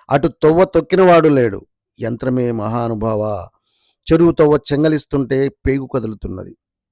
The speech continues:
ఉదయానికి సాయంత్రానికి నడుమ ఊయల ఊగుతున్న వాణ్ణి. నగరంలో ఉన్న ఊరు నెత్తురు అల్లుకపోయిన వాణ్ణి. వరం నడుస్తా ఉంటే రెండు చేతుల నారు పట్టుకొని సూర్యుడు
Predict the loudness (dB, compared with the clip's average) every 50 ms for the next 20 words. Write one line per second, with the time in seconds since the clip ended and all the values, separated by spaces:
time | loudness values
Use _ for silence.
0 | _ _ _ -12 -6 -2 -2 0 0 -2 -4 -6 -8 -10 -12 -10 -10 -8 -8 -6
1 | -6 -8 -6 -8 -8 -8 -8 -10 -10 -10 -10 -8 -8 -6 -6 -4 -2 -2 -2 -4
2 | -6 -8 -10 -14 _ _ _ _ _ _ -2 0 4 4 6 6 4 2 2 -2
3 | -4 -4 -4 -4 -4 -2 -2 -4 -4 -6 -8 -12 -16 _ _ _ _ _ _ _
4 | -6 -4 -2 0 2 2 4 4 4 4 4 2 2 0 0 -2 -2 -4 -8 _
5 | _ _ _ _ _ _ _ -2 0 2 2 4 4 4 2 0 -2 _ _ -2
6 | 0 0 0 0 -2 -4 _ _ -6 -4 -4 -2 -4 -4 -4 -2 -2 -2 -2 -2
7 | -4 -6 -8 -8 -10 -14 -16 -18 _ _ _ _ _ _ _ -4 -2 -2 0 0
8 | 0 0 -2 -4 -6 -4 -2 0 0 0 -2 -2 -2 -4 -4 -4 -4 -8 -10 -12
9 | _ _ _ _ _ _ _ _ -8 -8 -6 -6 -6 -6 -8 -8 -6 -8 -6 -4
10 | -4 -4 -2 -2 -4 -4 -4 -4 -4 -6 -6 -8 -10 -10 -10 -10 -8 -10 -8 -8
11 | -8 -6 -6 -6 -6 -6 -8 -8